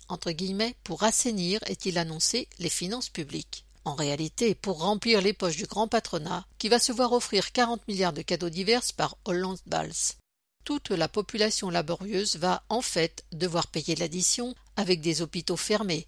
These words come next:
des services à la population restreints, c'est-à-dire une vie partout plus difficile dans les quartiers et villes populaires.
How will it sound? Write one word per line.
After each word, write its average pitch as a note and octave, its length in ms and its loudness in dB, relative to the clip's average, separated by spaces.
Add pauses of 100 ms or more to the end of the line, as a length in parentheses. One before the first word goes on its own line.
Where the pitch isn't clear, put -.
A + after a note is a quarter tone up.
(160)
des F#3 120 2
services G#3 420 4
à G#3+ 60 6
la F#3+ 120 6
population F#3+ 580 0
restreints, E3 500 -2 (200)
c'est-à-dire A3 520 2
une G#3+ 160 0
vie G#3 220 0
partout - 400 0
plus A3+ 260 -4
difficile F#3 600 0
dans F3 100 0
les E3 120 0
quartiers E3+ 520 0
et D#3+ 40 2
villes D#3+ 200 -6
populaires. E3+ 680 -6